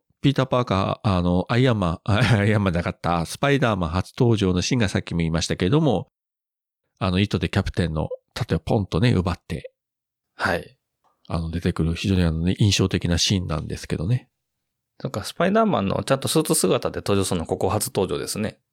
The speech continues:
Speaker 1: ちゃんとね、あの、目の大きさが変わるというね、どういう仕組みかわかんないけれども。
Speaker 2: そうそう。今回のエムシーユーのスパイダーマンの特徴はそれらしいですね。
Speaker 1: そうですね。
Speaker 2: 目の動きが変わるっていう。
Speaker 1: 昔のスパイダー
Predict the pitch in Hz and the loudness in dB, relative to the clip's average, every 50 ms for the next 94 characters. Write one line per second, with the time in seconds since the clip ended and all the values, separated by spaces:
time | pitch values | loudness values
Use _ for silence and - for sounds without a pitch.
0 | _ _ - - 117 - 120 131 127 110 95 90 95 113 120 107 98 90 85 87 | _ _ -4 -4 -2 0 0 0 2 2 0 0 2 2 2 4 4 4 2 2
1 | - - 85 78 80 - - 92 87 80 82 - - - - 82 98 123 123 - | 0 0 -2 -2 -2 -2 0 0 2 2 0 -2 -6 -8 -6 -2 0 2 2 2
2 | - 101 101 98 - - - - 117 101 - - 92 92 - 110 107 92 90 82 | 2 2 2 2 2 0 2 2 2 2 2 0 -2 0 -2 -2 0 0 -2 -2
3 | - 85 78 78 76 71 69 - - _ _ _ _ _ _ _ _ _ - - | -2 -4 -4 -4 -4 -4 -6 -8 -10 _ _ _ _ _ _ _ _ _ -4 -4
4 | 135 135 123 117 107 110 131 139 139 139 - - - - 139 135 135 135 - 139 | -2 0 0 -2 -2 0 0 0 0 0 0 -2 -2 0 2 2 2 2 2 2
5 | 135 147 156 151 139 131 - 110 110 104 104 98 92 85 85 82 82 80 - 90 | 2 4 4 2 2 2 2 0 2 2 2 2 0 0 -2 -2 -4 -4 -4 -2
6 | - - - 87 85 - 98 87 85 82 82 - - 80 80 - - - 107 113 | -2 -2 -2 -2 -2 0 0 0 0 -2 -4 -6 -6 -10 -10 -8 -8 -6 -6 -6
7 | - _ _ _ _ - 104 - - - 85 87 - - 90 - - 80 80 78 | -6 _ _ _ _ -2 2 2 2 2 2 0 2 0 0 -2 -2 -4 -6 -4
8 | - 80 78 78 - - - - - - - _ - - 147 143 - - 269 - | -2 -4 -4 -4 -6 -12 -12 -12 -14 -14 -14 _ -4 0 0 2 4 2 2 2
9 | - 262 254 247 - - - 254 254 320 - | 2 0 0 0 0 0 2 2 2 2 0